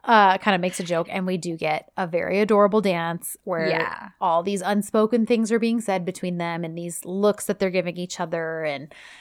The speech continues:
Speaker 1: the caresses, and how close they're standing, and all this stuff. I love, I have loved every one of their dance scenes. Like,
Speaker 2: Yeah.
Speaker 1: I know we've only gotten three so far, and they've all been in very, at very different points in their relationship.
Speaker 2: Mm-hmm.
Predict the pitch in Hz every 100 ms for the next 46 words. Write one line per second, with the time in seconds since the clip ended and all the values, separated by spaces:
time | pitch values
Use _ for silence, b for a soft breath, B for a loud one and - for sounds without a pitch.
0 | B - 180 165 - 240 226 208 - 214
1 | 202 190 175 175 170 165 - 175 - 233
2 | 214 214 208 208 - 185 190 185 180 160
3 | 151 139 _ - 165 160 160 - 151 -
4 | 226 269 262 262 202 _ 220 285 226 214
5 | 190 - 202 196 185 185 180 170 156 147
6 | - 196 202 220 220 - 196 180 180 220
7 | 214 220 240 233 226 202 190 185 180 185
8 | 190 190 196 196 202 b b b b _
9 | _ _ _ 226 220 208 202 214 202 190
10 | 175 190 190 202 170 - 196 180 190 190
11 | 156 180 196 180 - - 214 220 240 233
12 | 233 226 226 233 233 247 240 - _ _
13 | 214 196 180 196 185 185 185